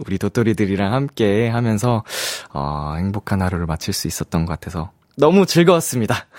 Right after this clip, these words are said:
<laughs> 이제 시작이니까요. 예, 여러분 앞으로도 잘 부탁할게요.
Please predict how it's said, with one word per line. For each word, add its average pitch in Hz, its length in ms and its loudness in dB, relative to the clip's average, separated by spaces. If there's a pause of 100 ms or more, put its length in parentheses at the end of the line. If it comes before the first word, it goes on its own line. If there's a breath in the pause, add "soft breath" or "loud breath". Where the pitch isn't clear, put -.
(400)
<laughs> - 520 0
이제 175 200 6
시작이니까요. 185 800 4 (240)
예, 98 120 0
여러분 90 340 0
앞으로도 98 640 -2 (160)
잘 - 180 -6
부탁할게요. - 680 -6